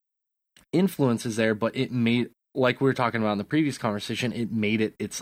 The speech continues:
own game. And obviously a big part of that is being on V R, but the game just had so much personality in it.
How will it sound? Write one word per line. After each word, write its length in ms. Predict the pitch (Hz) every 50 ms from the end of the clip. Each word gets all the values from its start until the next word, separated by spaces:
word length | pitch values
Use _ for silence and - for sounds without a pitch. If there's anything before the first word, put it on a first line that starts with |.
| - -
own 320 | 107 107 101 98 98 92
game. 460 | 90 85 98 107 123 123 107 98 92 -
And 120 | - 107 101
obviously 560 | 104 110 107 104 98 - - 104 98 90 - - - -
a 80 | - 87
big 200 | 98 104 90 -
part 240 | - 101 98 95 98
of 80 | 95
that 180 | 92 92 90 87
is 140 | 87 87 92
being 320 | 92 95 92 92 92 90
on 180 | 87 87 90 90
V 220 | 85 92 92 92
R, 240 | 92 98 104 104 101
but 220 | 95 92 92 85 - - - - - _ _
the 100 | - 131
game 300 | 120 139 143 156 165 160
just 180 | 135 139 131 -
had 200 | 131 127 107 -
so 380 | - - - - - - 120 120
much 300 | 127 127 120 - - -
personality 800 | - 127 110 - - 110 101 92 92 95 95 98 95 90 87 85
in 140 | 82 82 80
it. 120 | 76 -